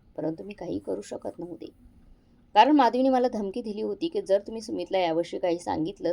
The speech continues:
तर मी माझ्या, माझ्या मुलाला मारून टाकेन.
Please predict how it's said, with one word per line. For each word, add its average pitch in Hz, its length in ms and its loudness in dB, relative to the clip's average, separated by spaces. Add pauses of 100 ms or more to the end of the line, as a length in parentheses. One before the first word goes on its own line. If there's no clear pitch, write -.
तर 190 100 2
मी 202 160 -6 (360)
माझ्या, 165 360 0 (1120)
माझ्या 220 180 8
मुलाला 277 280 6
मारून 175 340 2
टाकेन. 170 360 -8